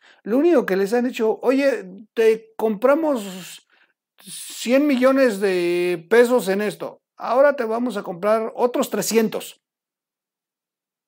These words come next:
Y han sido por asignación directa, sin pasar por la comisión que certifica estas compras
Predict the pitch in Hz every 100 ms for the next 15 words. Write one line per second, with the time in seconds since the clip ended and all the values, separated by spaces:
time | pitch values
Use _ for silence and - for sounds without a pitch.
0 | _ _ - 170 175 160 - 160 165 143
1 | 107 - 123 107 - 110 104 87 - -
2 | _ _ _ _ _ - 135 123 117 110
3 | 117 120 - 190 135 - 110 107 101 123
4 | 143 175 170 156 160 156 139 131 - 180
5 | 170 143 143 127 135 - 135 131 127 -
6 | -